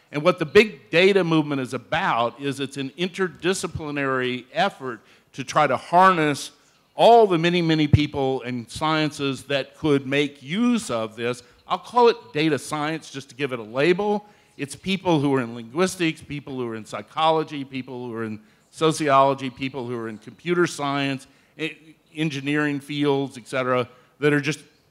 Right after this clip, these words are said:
making use of and trying to develop algorithms and methodologies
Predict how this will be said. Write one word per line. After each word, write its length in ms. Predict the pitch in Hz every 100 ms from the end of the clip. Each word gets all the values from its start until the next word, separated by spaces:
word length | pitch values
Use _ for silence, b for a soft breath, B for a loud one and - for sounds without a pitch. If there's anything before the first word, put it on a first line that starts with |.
| -
making 440 | 156 170 165 156
use 300 | 160 185 -
of 200 | 143 135
and 80 | 127
trying 240 | - 139
to 80 | 131
develop 420 | 120 127 123 120
algorithms 760 | 135 143 151 143 139 135 131 127
and 240 | 113 120
methodologies 960 | 135 139 135 131 139 139 120 123 123